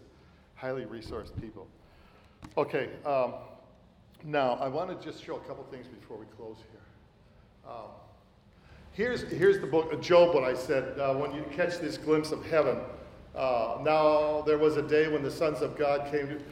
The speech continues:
to present themselves before the Lord, and Satan came also among them. The Lord said to Satan, 'Whence comest thou?' Thou, then Satan answered the Lord and said,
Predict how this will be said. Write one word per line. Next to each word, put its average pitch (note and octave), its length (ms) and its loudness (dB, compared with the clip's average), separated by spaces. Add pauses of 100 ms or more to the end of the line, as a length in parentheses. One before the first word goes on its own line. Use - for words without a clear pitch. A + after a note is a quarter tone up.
(140)
to - 100 -6
present C#3+ 440 0
themselves C#3+ 440 2
before C3 300 -2
the C3+ 100 0
Lord, C#3 260 2
and B2 120 -4
Satan D#3 360 -2
came C#3+ 240 -2
also C#3 360 0
among C3+ 260 -2
them. A2+ 120 -6 (440)
The C3 80 -2
Lord C3+ 280 4
said C#3 180 0
to B2+ 80 -6
Satan, C#3 360 0
'Whence D3+ 200 -2
comest E3 400 -4
thou?' A#2 360 -4
Thou, C3 380 -4
then C#3+ 160 -4
Satan E3+ 340 0
answered C#3+ 440 -4
the B2+ 80 -6
Lord C#3+ 260 2
and C3+ 100 -4
said, C3 240 -2